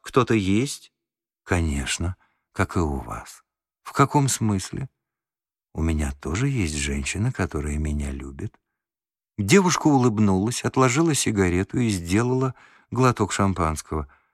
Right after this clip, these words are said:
«И как же её зовут?» «Мама». Аврора расхохоталась. Вдруг она закашлялась, и ему пришлось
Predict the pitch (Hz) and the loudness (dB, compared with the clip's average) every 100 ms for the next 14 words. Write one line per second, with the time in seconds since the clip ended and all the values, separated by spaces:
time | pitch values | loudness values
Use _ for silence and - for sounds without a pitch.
0 | _ _ _ _ - 143 185 170 127 117 | _ _ _ _ -2 4 6 6 6 4
1 | 107 95 85 82 80 76 92 - - _ | 4 2 0 0 -2 -4 -8 -10 -16 _
2 | _ _ _ 80 73 69 69 78 92 _ | _ _ _ -2 0 0 0 -4 -6 _
3 | _ _ _ _ _ - - - - 123 | _ _ _ _ _ -20 -16 4 6 8
4 | 107 139 139 131 127 120 - 117 - 78 | 6 4 4 2 0 -4 -2 -2 0 -2
5 | 71 71 - _ _ _ _ - 123 - | -2 -6 -12 _ _ _ _ 0 2 4
6 | 110 104 85 98 - 147 - 127 120 123 | 4 4 2 0 0 -2 0 0 -2 -2
7 | - 104 107 123 117 104 - 113 - | -2 0 0 -2 -4 -4 -2 -2 -4